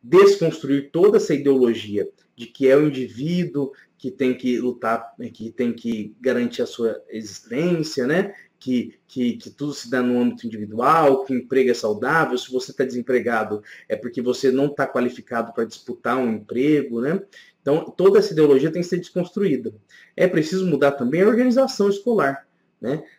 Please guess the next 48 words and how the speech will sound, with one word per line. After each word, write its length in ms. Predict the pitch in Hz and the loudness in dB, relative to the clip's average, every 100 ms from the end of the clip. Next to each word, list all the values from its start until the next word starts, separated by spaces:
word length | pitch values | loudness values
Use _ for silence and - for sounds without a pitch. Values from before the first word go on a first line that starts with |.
| - | -2
Não 200 | 147 131 | 0 2
dá 140 | 151 | 2
pra 120 | 233 220 | 2 0
você 240 | 175 - | -2 -4
pensar 300 | 127 127 180 | -4 -2 0
em, 160 | 202 190 | 2 4
na 120 | 185 | 4
retirada 680 | 196 208 - 170 165 208 208 | 4 4 4 2 4 2 4
dessa 280 | 185 - 190 | 2 2 -4
cultura 520 | 190 156 - 180 180 | -6 -6 -2 2 2
geral 540 | 175 151 135 143 - _ _ _ | 4 2 4 2 0 _ _ _
comum 500 | 156 127 131 185 - _ _ | 0 2 0 0 -6 _ _
e 120 | 170 | 0
na, 220 | 175 185 160 | 4 4 2
e, 140 | 165 147 | -6 -8
e, 340 | 143 131 - - | -10 -12 -12 -8
e, 260 | 131 131 120 | -6 -4 -4
e, 360 | 127 131 123 | -4 -4 -4
e 40 | 135 | -2
focar 540 | 151 139 160 175 - | 2 2 2 2 0
os 140 | 156 - | -6 -4
conhecimentos 680 | 139 131 127 143 170 - _ _ | -2 -2 -2 -2 -4 -12 _ _
somente 520 | - 175 139 135 151 | -2 0 0 -2 -4
naquilo 420 | 143 - 135 131 | -6 -4 -4 -4
que 220 | - 127 | -2 0
é 140 | 127 - | 0 -2
aplicável, 800 | 131 - 139 - 101 98 98 98 _ _ _ | -12 -10 -12 -10 -8 -8 -10 -18 _ _ _
né? 180 | 151 180 _ - _ | -10 -10 _ -20 _
E 140 | 175 202 | 0 0
isso 180 | 202 | 2
é 20 | 208 | 2
um 80 | |
projeto 360 | 208 190 180 180 | 6 6 6 4
geral, 460 | 196 175 131 - _ | 4 4 2 -4 _
não 160 | 143 156 | -6 -2
pode 220 | 156 139 | 0 0
ser 60 | 151 | -2
um 40 | |
projeto 300 | 147 143 147 | 0 0 0
só 100 | 151 | -2
de 100 | 139 | 0
uma 120 | 139 | 0
escola 480 | 131 - 139 151 156 | -2 -2 0 2 4
ou 100 | 143 | 2
só 140 | 143 143 | 2 -2
de 100 | 139 | -2
uma 120 | 139 | -4
pessoa. 500 | 147 143 117 101 | -4 -4 -6 -6